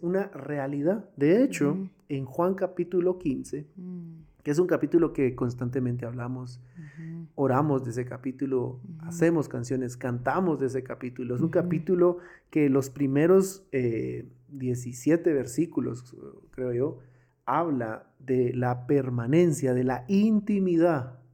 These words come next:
Speaker 1: con Jesús, de
Speaker 2: Mm.
Speaker 1: permanecer en su amor,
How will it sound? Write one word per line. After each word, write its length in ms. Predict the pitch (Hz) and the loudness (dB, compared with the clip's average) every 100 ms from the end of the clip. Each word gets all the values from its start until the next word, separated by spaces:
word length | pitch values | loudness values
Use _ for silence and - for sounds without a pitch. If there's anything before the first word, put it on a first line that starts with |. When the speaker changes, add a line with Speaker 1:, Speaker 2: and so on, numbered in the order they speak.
| _ | _
Speaker 1:
con 180 | _ 123 | _ -16
Jesús, 380 | 123 120 139 127 | -16 -12 -10 -4
de 80 | 135 | -2
Speaker 2:
Mm. 80 | 185 | 4
Speaker 1:
permanecer 1080 | 160 143 147 143 135 - - 170 208 190 - | 4 4 2 2 0 -2 0 4 4 0 -4
en 140 | 139 | -8
su 140 | 127 127 | -8 -10
amor, 380 | 113 113 117 | -10 -10 -12